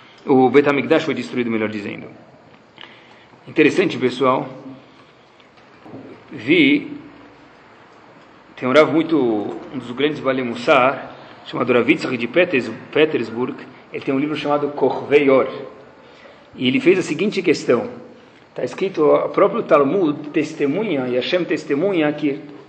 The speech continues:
Torá migna umatzla. Em aramaico, tradução, a Torá ela protege a pessoa e salva a pessoa. Protege de coisas ruins, lo aleno, e salva que a pessoa não faça averot.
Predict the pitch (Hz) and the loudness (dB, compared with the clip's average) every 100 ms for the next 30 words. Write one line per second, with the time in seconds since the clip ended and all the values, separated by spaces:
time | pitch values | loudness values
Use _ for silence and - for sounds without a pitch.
0 | - 139 135 175 220 - 117 123 165 214 | -4 4 6 6 4 -2 -4 0 0 2
1 | 226 233 240 - 175 143 135 - - - | 0 0 -2 -4 -4 2 2 2 -8 -14
2 | - - - - 131 113 110 131 156 202 | -16 -20 -20 -16 -4 -2 2 2 0 -2
3 | 139 120 113 147 160 220 - - - - | -2 -4 -2 4 4 4 -4 -16 -6 -2
4 | 131 151 151 160 151 147 131 - 147 147 | 2 6 6 6 4 2 0 2 4 4
5 | 143 143 131 - 180 226 208 - 165 165 | 0 -2 -4 2 4 4 0 2 6 6
6 | 139 - 127 - 110 98 123 135 147 120 | 4 2 -4 -4 -4 -4 -4 0 2 0
7 | 113 120 110 - 113 120 131 170 202 240 | -6 -6 -8 -10 -8 -4 4 6 6 2
8 | 294 - - - - - 208 226 220 190 | 0 -2 -10 -16 -14 2 4 6 4 2
9 | 175 156 - 220 196 170 240 202 175 185 | 2 0 0 0 2 0 0 0 0 0
10 | - 147 143 120 95 | 0 4 4 4 0